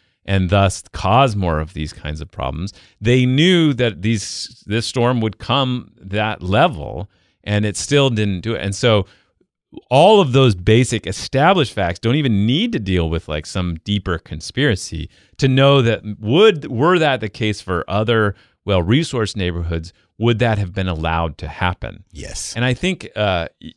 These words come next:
Speaker 1: you have to wonder, like, well, there, there's no, maybe there's no creek in La Jolla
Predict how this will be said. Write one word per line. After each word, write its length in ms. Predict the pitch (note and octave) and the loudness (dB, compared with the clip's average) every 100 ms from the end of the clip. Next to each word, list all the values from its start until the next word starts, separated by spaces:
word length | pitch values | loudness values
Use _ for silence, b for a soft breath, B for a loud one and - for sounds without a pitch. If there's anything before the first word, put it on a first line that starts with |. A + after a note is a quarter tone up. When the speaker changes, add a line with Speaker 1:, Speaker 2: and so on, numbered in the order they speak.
| _ | _
Speaker 1:
you 160 | G#2+ | -4
have 180 | A2+ D3 | -2 -2
to 100 | A#2+ | -2
wonder, 300 | G#2 C#3 A#2 | -2 -2 -2
like, 160 | F2+ F2+ | -2 -2
well, 240 | A#2 A#2+ | 0 0
there, 300 | F#2+ - A2+ | -2 -4 -2
there's 200 | G2+ G#2+ | 0 0
no, 240 | A#2 C3 A#2 | 4 4 4
maybe 260 | G#2+ A2 | 2 2
there's 140 | A2 G#2 | 2 2
no 160 | G#2+ | -2
creek 500 | G2+ - C3+ B2+ - | -2 -2 0 0 -2
in 160 | G2+ F#2+ | -8 -6
La 60 | F2 | -4
Jolla 440 | F2 F#2+ F2+ F2 | 0 2 2 0